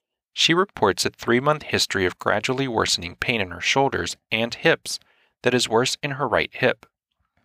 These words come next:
She has a history of hypertension and recurrent renal stones,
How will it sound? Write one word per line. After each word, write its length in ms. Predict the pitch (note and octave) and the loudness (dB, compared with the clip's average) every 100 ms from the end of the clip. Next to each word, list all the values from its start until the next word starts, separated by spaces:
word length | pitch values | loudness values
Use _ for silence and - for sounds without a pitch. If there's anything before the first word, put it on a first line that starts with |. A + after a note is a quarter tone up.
| _ _ | _ _
She 160 | - C#3 | 0 2
has 120 | C#3 | 2
a 60 | C#3+ | 0
history 460 | - A#2 - E3+ | -2 -4 -2 -2
of 100 | E3+ | -2
hypertension 760 | - F2+ F#2 F2 F#2 - F#2 F#2 _ _ _ _ - | -4 -4 -4 -4 -2 -2 -2 -6 _ _ _ _ 0
and 220 | A#2 C#3 | 0 0
recurrent 480 | D#3+ - - B2 - | -2 -2 0 0 0
renal 240 | G#2+ A#2+ | -4 -2
stones, 540 | C3+ - E2 E2+ F2+ | -2 0 0 0 -6